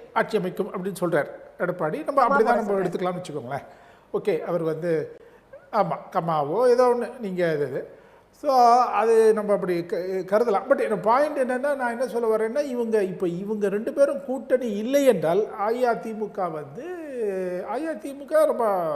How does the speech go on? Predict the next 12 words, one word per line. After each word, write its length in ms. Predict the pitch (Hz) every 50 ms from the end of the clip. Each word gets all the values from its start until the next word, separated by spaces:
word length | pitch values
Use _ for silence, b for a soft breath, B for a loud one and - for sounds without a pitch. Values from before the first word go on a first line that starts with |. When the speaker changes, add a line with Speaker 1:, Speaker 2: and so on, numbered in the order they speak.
| 139 143
Speaker 1:
தனியா 380 | - 190 214 240 277 285 294 294
நின்னு 440 | 269 262 254 254 247 247 254 262 269
அவர்கள், 560 | 247 226 220 196 170 196 208 196 185 180 - B B B B B B B B B B -
ஏனென்றால் 380 | 220 233 240 233 262 269 254
அந்த 320 | 233 214 180 185 180 170 160 156
ரெண்டாயிரத்தி 340 | 160 156 190 202 202 196
இருபத்தி 320 | 202 190 202 220 214 - 226
நான்கு 1040 | 214 226 220 214 208 202 202 196 196 190 185 180 180 175 170 170 170 165 160 160 -
தேர்தல் 300 | - 196 208 202 220 202
முடிவுகள் 420 | 185 196 202 233 226 190 175 214 208
வந்து 220 | 180 180 202 277
அவங்களுக்கு 400 | 262 233 220 208 202 190 - 180